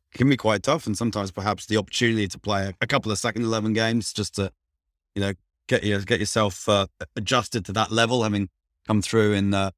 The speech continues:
the university system and, and school system in Kansai might be useful, but, um,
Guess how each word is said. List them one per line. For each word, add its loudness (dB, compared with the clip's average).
the -4
university 0
system -4
and, 0
and -2
school 0
system -4
in -2
Kansai 0
might 2
be -2
useful, 0
but, -2
um, 0